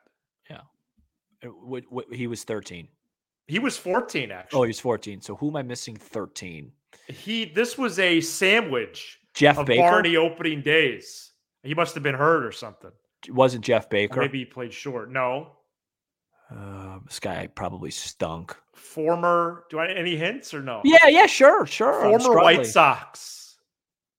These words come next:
Speaker 1: Oh, man. Brent Lillibridge.
Speaker 2: Correct.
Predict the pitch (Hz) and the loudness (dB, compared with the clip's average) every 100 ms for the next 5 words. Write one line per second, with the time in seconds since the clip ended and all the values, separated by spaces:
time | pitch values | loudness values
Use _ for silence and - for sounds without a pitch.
0 | _ _ _ _ _ _ _ _ _ _ | _ _ _ _ _ _ _ _ _ _
1 | _ _ _ _ - - - 156 147 143 | _ _ _ _ -10 -10 -4 6 8 10
2 | 131 120 107 107 110 110 101 95 139 - | 8 4 0 -4 -2 -2 -4 -10 -10 2
3 | 170 190 214 180 202 190 143 131 101 - | 8 8 8 6 8 8 6 2 0 -8
4 | - 240 302 359 269 165 - - | 2 8 12 12 12 8 0 -14